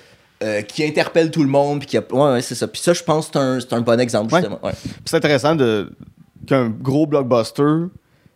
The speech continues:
Speaker 2: ait comme message l'histoire qu'on vous raconte depuis le début. C'est peut-être pas la vraie, c'est peut-être
Speaker 1: Ouais.
Speaker 2: pas, il y a plus de nuances dans l'histoire à laquelle on, on pense. Et la fin du film, c'est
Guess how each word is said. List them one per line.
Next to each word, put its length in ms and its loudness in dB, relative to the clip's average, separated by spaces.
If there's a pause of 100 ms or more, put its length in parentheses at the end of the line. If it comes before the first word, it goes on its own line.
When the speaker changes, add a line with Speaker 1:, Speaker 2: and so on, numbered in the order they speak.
(140)
Speaker 2:
ait 160 2
comme 160 0
message 420 0
l'histoire 340 -2
qu'on 140 2
vous 140 2
raconte 540 0 (600)
depuis 340 2
le 80 -2
début. 600 0
C'est 180 -18
peut-être 240 0
pas 120 2
la 180 4
vraie, 280 0
c'est 120 -8
peut-être 220 0 (100)
Speaker 1:
Ouais. 220 2
Speaker 2:
pas, 20 -8 (560)
il 60 -8
y 20 4
a 20 4
plus 180 -2
de 100 2
nuances 500 0
dans 100 2
l'histoire 480 -2
à 60 2
laquelle 280 0
on, 580 -4
on 140 2
pense. 640 0 (520)
Et 880 0
la 260 0
fin 420 0
du 100 -2
film, 300 0
c'est 220 -2